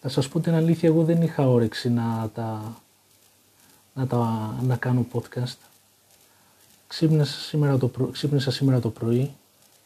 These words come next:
Ε, είπα να καθαρίσω το σπίτι και να κάνω κάποια άλλα προσωπικά θέματα, αλλά άλλαξα γνώμη. Και λέω, «Δεν κάνω κάποιο podcast,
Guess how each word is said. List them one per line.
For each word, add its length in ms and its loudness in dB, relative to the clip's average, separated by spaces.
Ε, 640 0
είπα 180 -2
να 100 2
καθαρίσω 520 2
το 80 2
σπίτι 320 0
και 100 2
να 120 4
κάνω 280 4
κάποια 380 0
άλλα 560 0
προσωπικά 520 -4
θέματα, 580 -2
αλλά 220 2
άλλαξα 340 0
γνώμη. 460 0
Και 100 0
λέω, 240 6
«Δεν 140 6
κάνω 240 2
κάποιο 380 0
podcast, 480 -4